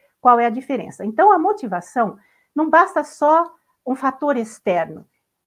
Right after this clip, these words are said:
Também tem o cérebro, que precisa produzir substâncias químicas e neurotransmissores, mas também a mente, tá?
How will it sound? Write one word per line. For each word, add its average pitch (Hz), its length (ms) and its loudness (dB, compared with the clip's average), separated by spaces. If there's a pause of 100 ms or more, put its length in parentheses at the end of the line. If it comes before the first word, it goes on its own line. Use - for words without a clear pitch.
(320)
Também 254 540 2
tem 180 280 -4
o 233 120 -10
cérebro, 247 560 -2
que 277 240 -12 (120)
precisa 269 720 -4
produzir 185 540 -8
substâncias 175 720 -12
químicas 233 640 -8
e 220 40 -4
neurotransmissores, 180 960 -6 (320)
mas 220 320 -4
também 233 580 -4
a 254 140 -4
mente, 190 640 -8 (160)
tá? 196 260 -4